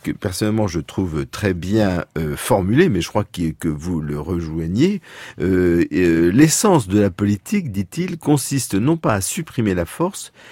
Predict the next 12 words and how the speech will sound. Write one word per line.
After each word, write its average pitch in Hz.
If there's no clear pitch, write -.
mais 127
à 120
la 117
domestiquer 156
pour 120
la 107
faire 139
servir 135
à 87
sa 95
propre -
négation. » 90